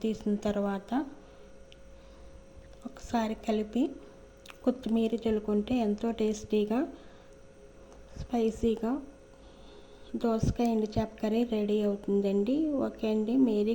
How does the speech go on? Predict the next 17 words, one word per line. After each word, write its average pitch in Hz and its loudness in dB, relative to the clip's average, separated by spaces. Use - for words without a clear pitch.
కుకింగ్ 214 -2
ఛానల్ 214 2
ప్లీజ్ 214 0
సబ్స్క్రైబ్ 202 -2
చేసుకోండి, 220 2
లైక్ 208 0
చేయండి, 226 4
షేర్ 208 2
చేయండి, 220 4
కామెంట్ 208 2
చేయండి. 208 2
Thank 226 4
you 240 4
so 220 0
much. 233 -2
Bye 214 2
అండి. 208 4